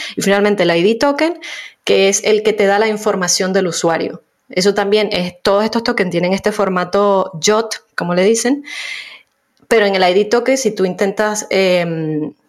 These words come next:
desencriptarlo, te va a dar la información del usuario, pues el email,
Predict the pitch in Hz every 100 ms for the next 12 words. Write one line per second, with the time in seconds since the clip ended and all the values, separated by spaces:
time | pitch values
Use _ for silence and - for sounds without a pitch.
0 | - 196 190 175 175 - - 196 196 202
1 | - - 170 170 170 170 175 180 165 -
2 | - 156 156 160 - 156 151 156 156 156
3 | 165 180 185 180 175 170 165